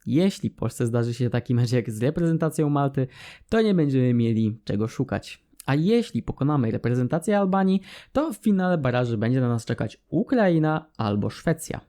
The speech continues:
I szczerze mówiąc, jest to mniejszy wymiar kary, bo mieliśmy szansę trafić na takie zespoły jak Włochy czy Turcja, z którymi większych szans byśmy nie mieli, a zarówno jak ze Szwecją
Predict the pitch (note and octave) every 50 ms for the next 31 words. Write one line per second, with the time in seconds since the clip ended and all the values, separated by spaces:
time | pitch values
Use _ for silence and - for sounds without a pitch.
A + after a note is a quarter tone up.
0 | _ _ - G#3 F#3 - - F3+ E3 E3 E3+ E3+ D#3 D#3+ D#3+ D#3 E3 D#3+ - -
1 | - D3+ D#3 D#3 D#3 D#3 D#3 D#3 D3+ D3 D3 C#3 - C#3+ C3+ C3 C3+ C3+ C3 C3
2 | B2 B2+ - C#3+ C#3 C3+ C3 B2+ A#2+ A#2+ A#2+ A#2+ A#2+ A#2+ A#2+ - B2 A#2 - B2+
3 | B2 B2 B2+ A#2+ A#2+ A#2+ A#2+ B2 A#2 - A#2 A2 - C3+ C#3+ C#3+ C#3 C#3 C3+ C#3
4 | C3+ B2+ B2 A#2+ A2+ A2+ - - B2 A#2+ A#2+ C3 C#3+ D3 C#3+ C3+ C3+ - C3 A#2+
5 | B2 - - - - - _ - - E3 E3 - G3+ F#3+ F#3 E3 - - - -
6 | - - - - F#3 F#3+ F#3+ F#3 F3 D#3+ F3 F3+ F3+ - - E3 D#3 - - D#3
7 | D3+ C#3 C#3+ C#3 - C#3+ C3 C3+ C#3 D#3 E3 D#3+ D3+ D3+ D3 D3 - - - -
8 | _ _ - C#4+ C#4+ G#3 F3+ F3 E3 D#3+ D#3 D3+ C#3+ C#3 B2+ B2 A#2+ A#2+ - -
9 | - A2+ - - - A#2+ A#2 A2+